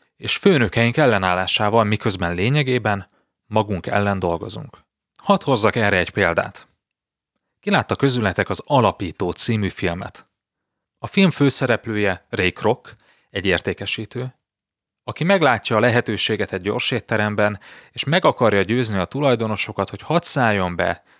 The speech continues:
és tegyék országossá ezt a gyors étterem hálózatot. A testvéreket McDonaldéknak hívják. El fogom spoilerezni a filmet, végül sikerült neki,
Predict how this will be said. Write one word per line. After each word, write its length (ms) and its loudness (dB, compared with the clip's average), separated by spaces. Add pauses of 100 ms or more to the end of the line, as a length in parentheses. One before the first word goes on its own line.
(120)
és 140 -8
tegyék 340 0
országossá 920 0 (300)
ezt 220 -6
a 20 -6
gyors 260 -2
étterem 380 -4
hálózatot. 640 -10 (140)
A 80 -20
testvéreket 600 0
McDonaldéknak 760 -2
hívják. 500 -10 (840)
El 100 -8
fogom 260 -2
spoilerezni 640 2
a 40 0
filmet, 440 0 (220)
végül 220 2
sikerült 480 0
neki, 320 -10